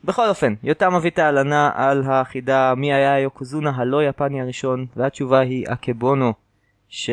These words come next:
שבתשעים ושלוש נדמה לי קיבל את, אה,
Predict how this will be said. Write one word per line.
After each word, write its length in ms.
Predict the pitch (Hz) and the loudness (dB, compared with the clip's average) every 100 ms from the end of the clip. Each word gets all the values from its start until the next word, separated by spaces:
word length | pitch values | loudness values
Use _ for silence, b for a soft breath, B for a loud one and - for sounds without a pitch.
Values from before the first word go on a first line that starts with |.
| 123 123 127 117 120 127 127 127 127 _ _ _ _ _ _ | 2 4 2 0 -2 0 0 -2 -4 _ _ _ _ _ _
שבתשעים 320 | 113 - 135 | -8 -2 -2
ושלוש 560 | 123 127 123 151 - - | 0 2 2 2 0 -4
נדמה 280 | 147 143 139 | -4 -2 -2
לי 100 | 143 | -4
קיבל 380 | - 127 131 | -2 2 2
את, 180 | 127 - | 0 0
אה, 260 | 117 113 | 0 2